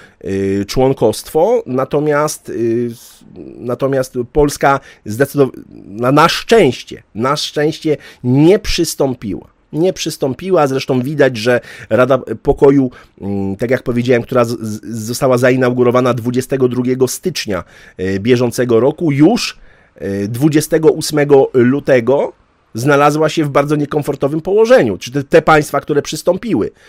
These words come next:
No bo Amerykanie razem z Izraelem przystąpili do, e, agresji na, e, niepodległe, suwerenne państwo, na Islamską Republikę Iranu, łamiąc, e, artykuł drugi Karty Narodów Zjednoczonych. Dlatego musimy sobie zdawać sprawę, że jest to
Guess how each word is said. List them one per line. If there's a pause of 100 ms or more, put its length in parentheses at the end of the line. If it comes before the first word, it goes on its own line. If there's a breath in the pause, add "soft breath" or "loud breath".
(120 soft breath)
No
bo
Amerykanie
razem
z
Izraelem
przystąpili
do, (260 loud breath)
e,
agresji
na, (300 soft breath)
e,
niepodległe,
suwerenne
państwo,
na
Islamską
Republikę
Iranu, (240 loud breath)
łamiąc,
e,
artykuł
drugi
Karty
Narodów
Zjednoczonych. (1600 soft breath)
Dlatego
musimy
sobie
zdawać
sprawę,
że
jest
to